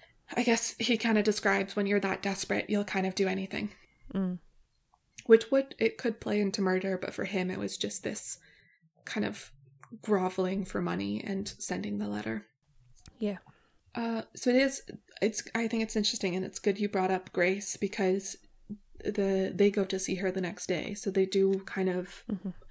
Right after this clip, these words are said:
Speaker 1: want to talk to her more and see, kind of as you're saying, it's like this other side to the story. There's, like, these different storylines going on. And she is staying with her parents, or at her parents' house,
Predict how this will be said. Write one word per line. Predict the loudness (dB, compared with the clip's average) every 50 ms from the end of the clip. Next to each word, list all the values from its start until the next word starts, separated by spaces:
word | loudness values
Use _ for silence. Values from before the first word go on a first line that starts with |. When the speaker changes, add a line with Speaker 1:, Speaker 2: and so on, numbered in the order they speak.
| -20 -20 -20 -20 -20 -12 -4 0
Speaker 1:
want | 2 4 4 4 4 0
to | -2 -4
talk | -6 -8 -10 -8 -8
to | -8 -6
her | -4 -4 -2
more | -2 -2 -4 -4 -6 -8 -8 -10 -10
and | -10 -8 -8
see, | -8 -6 -6 -4 -4 -4 -4 -4 -6 -8 -12 -16 -20 _ _ -20 -20 _ _ -20 -20 _ _ -20 -16
kind | -6 -2 0 0
of | 0 0
as | -2 -2
you're | -4 -4 -4
saying, | -4 -2 -2 -2 -4
it's | -4 -6 -6
like | -8 -6 -6
this | -8 -8 -6 -4
other | -4 -2 -2 -2 -2
side | -4 -4 -4 -4 -4 -4 -6 -6
to | -4 -4
the | -4 -2
story. | -2 -2 -2 -2 -4 -4 -6 -8
There's, | -8 -8 -8 -8 -10
like, | -10 -8 -8
these | -8 -8 -6
different | -6 -6 -6 -6 -8 -8
storylines | -6 -4 -2 -2 -2 -4 -4 -6 -8 -8 -10 -8
going | -8 -8 -8 -8 -8
on. | -8 -8 -8 -8 -10 -12 -16 -20 -20 -20 -20 _ _ _ _ _ _ _ _ _ _ -2
And | 0 2 2 2 2 0 -2 -2
she | -2 -2 0 0
is | 0 0 0
staying | 2 2 2 4 4 2
with | 2 0 0
her | 0 0 0
parents, | 0 0 0 2 2 2 0 -2 -4 -10 -12 -10 -10 -10 -8
or | -6 -6
at | -6 -4 -6
her | -6 -6
parents' | -4 0 0 0 0 0 0
house, | 0 0 0 -2 -4 -6 -6 -6